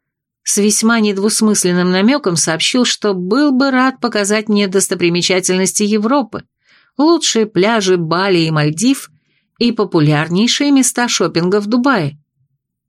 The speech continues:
Короче говоря, меня самым натуральным образом покупали.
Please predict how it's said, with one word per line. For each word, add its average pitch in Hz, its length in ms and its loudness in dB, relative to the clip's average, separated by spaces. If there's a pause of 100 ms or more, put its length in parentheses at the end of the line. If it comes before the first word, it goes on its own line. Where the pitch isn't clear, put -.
(160)
Короче 339 460 0
говоря, 254 360 2
меня 214 280 2
самым 214 460 0
натуральным 196 680 0
образом 214 580 0
покупали. 156 840 -6